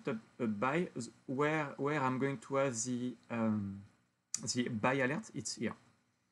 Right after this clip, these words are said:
If I don't use, if I uncheck safe cross mode, where I'm going to have the buy, it's here. Why safe? Because it's safer to wait, in my opinion, for, uh, f-,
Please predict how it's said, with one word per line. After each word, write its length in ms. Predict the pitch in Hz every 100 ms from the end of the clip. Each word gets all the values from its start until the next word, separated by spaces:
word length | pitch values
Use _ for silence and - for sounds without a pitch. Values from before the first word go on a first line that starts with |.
| _ _
If 160 | 135 -
I 140 | 127
don't 360 | 123 180 208 -
use, 300 | 175 170 131 -
if 100 | -
I 120 | 120
uncheck 540 | 151 160 156 156 127
safe 360 | - - 120 -
cross 340 | - 110 - -
mode, 260 | 107 101
where 220 | 117 127
I'm 220 | 117 113 117
going 200 | 127 120
to 140 | 123
have 200 | 113 107
the 80 | 113
buy, 280 | 101 113 151
it's 200 | 123 -
here. 120 | - - _ _ _ _ _ _ _ _ _
Why 260 | - 120 131
safe? 380 | - 135 165 -
Because 340 | 123 113 127 110
it's 160 | 110
safer 540 | - - 120 - 131 135
to 140 | -
wait, 640 | 117 110 113 123 110 - - -
in 120 | 123
my 100 | 123
opinion, 460 | 123 113 120 127 120
for, 400 | - 110 110 107
uh, 240 | 117 113
f-, 200 | 110 -